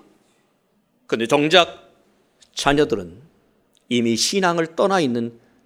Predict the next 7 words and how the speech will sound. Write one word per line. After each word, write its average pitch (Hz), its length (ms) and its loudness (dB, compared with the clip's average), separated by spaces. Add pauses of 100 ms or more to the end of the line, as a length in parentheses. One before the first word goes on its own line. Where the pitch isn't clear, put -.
자녀들이 85 560 -6
많이 - 200 -10
있습니다. - 360 -8 (2500)
가르치거나 147 680 0
꾸짖거나 139 680 -2 (920)
나무라지 113 460 0
않습니다. - 480 -12